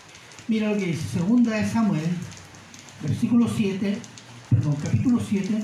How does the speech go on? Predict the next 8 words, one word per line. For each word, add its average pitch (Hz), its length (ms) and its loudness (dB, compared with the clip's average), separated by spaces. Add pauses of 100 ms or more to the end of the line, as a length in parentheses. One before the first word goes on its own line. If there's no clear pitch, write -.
versículo 180 480 -4
diez. 220 260 0 (1900)
<clears throat> - 3500 -12
Diez 190 220 0
al 165 160 -2
dieciséis. 160 600 -2 (1200)
Ya, 135 120 -10
vamos 139 180 -12